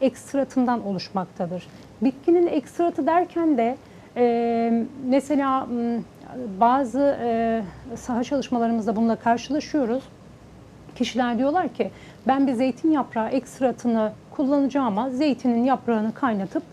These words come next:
içsem de olur, hani ne gerek var almaya?" gibi, e,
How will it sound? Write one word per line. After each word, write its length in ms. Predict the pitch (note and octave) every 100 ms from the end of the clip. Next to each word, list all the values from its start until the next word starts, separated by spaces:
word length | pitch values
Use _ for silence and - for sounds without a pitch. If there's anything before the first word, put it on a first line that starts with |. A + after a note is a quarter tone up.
| -
içsem 440 | C#4+ - - G#3 A3+
de 60 |
olur, 300 | E4 D4 B3+
hani 200 | G3+ G#3+
ne 80 | A#3+
gerek 360 | A#3 G#3+ G3 G3
var 140 | F#3 F#3
almaya?" 460 | F#3+ F3+ F3+ F3 E3 - - - -
gibi, 360 | G3 A3+ A#3 A3
e, 480 | G#3+ G#3 G#3 G3